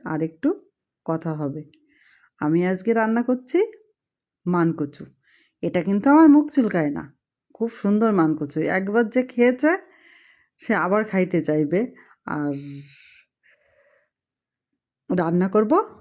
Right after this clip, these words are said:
পাতাকপি আর এদিকে লাউয়ের ঘন্ট রান্না করব।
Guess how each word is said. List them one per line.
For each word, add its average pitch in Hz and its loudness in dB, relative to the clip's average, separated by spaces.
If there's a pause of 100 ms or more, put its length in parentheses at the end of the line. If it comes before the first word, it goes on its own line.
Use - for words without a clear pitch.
(460)
পাতাকপি 175 0
আর 165 0
এদিকে 185 0
লাউয়ের 165 0
ঘন্ট 196 0
রান্না 285 6
করব। 320 0